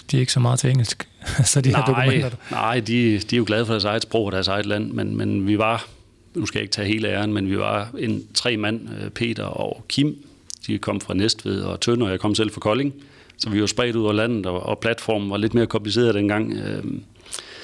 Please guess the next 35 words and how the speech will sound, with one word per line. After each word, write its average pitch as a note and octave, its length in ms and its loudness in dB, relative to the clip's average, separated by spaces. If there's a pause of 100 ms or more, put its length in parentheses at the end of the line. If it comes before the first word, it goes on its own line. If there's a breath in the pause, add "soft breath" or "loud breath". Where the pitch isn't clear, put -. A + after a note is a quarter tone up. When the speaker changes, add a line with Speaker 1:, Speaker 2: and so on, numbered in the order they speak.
(600 loud breath)
Speaker 2:
men A#2 320 2
vi C3 100 4
kom A#2+ 220 0
i - 20 0
kontakt B2 360 -2
med A#2+ 60 -2
hinanden A2 280 0
via, G#2+ 600 2
jeg F#2+ 100 -2
tror, A2+ 180 -2
det G2 80 -2
startede A2 280 -2
helt G#2 120 0
tilbage G#2 340 0
på G#2 120 -2
Unisport G2+ 580 2
punktum A2 340 -2
D - 40 -6
K, - 40 -6
som F#2 140 -4
havde G2 140 0
noget G#2 180 0
debatforum F#2+ 580 -2
tilbage G2 280 -4
i - 20 -4
starten G#2 320 -4
af F#2 60 -4
nullerne, G2 400 -2
men, G2+ 420 -6
men G2+ 320 -6
vi G#2+ 100 0
fik G#2+ 180 -4
etableret G#2+ 680 2
og F#2 100 -10
købt - 480 -2